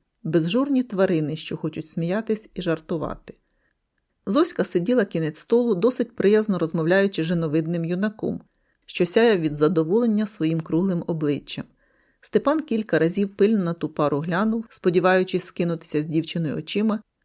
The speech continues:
та присоромити її, але вона вперто не оберталась, і хлопець відчув розчарування. От і любов. Женихається тепер з першим ліпшим. Ніби нічого в неї й не сталося.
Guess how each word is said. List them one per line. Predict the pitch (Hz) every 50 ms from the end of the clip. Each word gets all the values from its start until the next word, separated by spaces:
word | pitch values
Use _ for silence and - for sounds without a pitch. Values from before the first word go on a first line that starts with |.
| _
та | - -
присоромити | 202 - - 220 220 - 208 185 180 175 165 165 180 170 - 156
її, | 151 151 147 147 143 135 - _ _ _ _ _ _ _ _ -
але | 180 214 277 285
вона | 247 208 185 165
вперто | 170 - - - 196 196 - - 185
не | 165 156 147
оберталась, | - 123 151 147 - - 208 233 254 240 220 214 - - _ _ _ _ _ _ _ -
і | -
хлопець | 160 - - 269 269 - 254 226 -
відчув | 180 160 160 160 - - 185 180
розчарування. | 180 180 - - - 180 196 180 165 147 135 151 160 - - - - - _ _ _ _ _ _ _ -
От | - 294 302 302 - -
і | -
любов. | 208 196 185 165 156 160 160 143 147 _ _ _ _ _ _ _ _ _ _ _ -
Женихається | 214 185 196 196 196 196 - 262 269 262 262 - 233
тепер | 208 233 226 - 196 202
з | -
першим | - - 214 214 - - - 196 185
ліпшим. | 170 160 151 156 - - - - 156 - _ _ _ _ _ _ _ _ _ _ _ _ -
Ніби | - 190 196 175 170 175
нічого | 170 160 160 - 254 277 269 220
в | 202
неї | 185 190 190 190 180
й | 185
не | 185 180 196
сталося. | - - - 156 151 151 156 156 - - - -